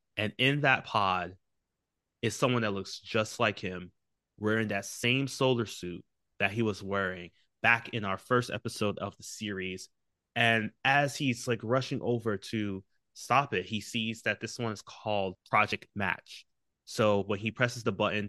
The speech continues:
to, um, to wake him up, the clone wakes up, and just like <laughs> back in our first episode, the bell has been rung, hands are ready to eat for everyone,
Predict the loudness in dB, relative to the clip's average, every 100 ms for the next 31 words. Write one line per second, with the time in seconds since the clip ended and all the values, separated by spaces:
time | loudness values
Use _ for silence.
0 | -4 -4 -4 -6 -10 _ _ _ -16 -12
1 | -8 -2 -2 -2 -2 2 2 2 2 2
2 | 0 _ _ _ _ 2 4 2 0 2
3 | 4 4 0 4 4 4 2 2 2 -2
4 | -2 2 2 -2 -8 -8 0 0 2 4
5 | 4 2 2 4 6 4 4 2 2 0
6 | -2 -4 -4 -2 -2 -4 -10 _ _ _
7 | -4 8 10 10 8 6 4 6 4 4
8 | 0 -8 -16 _ _ _ _ 2 4 6
9 | 4 4 4 2 0 -2 -2 -2 -2 -2
10 | -4 -4 -4 -6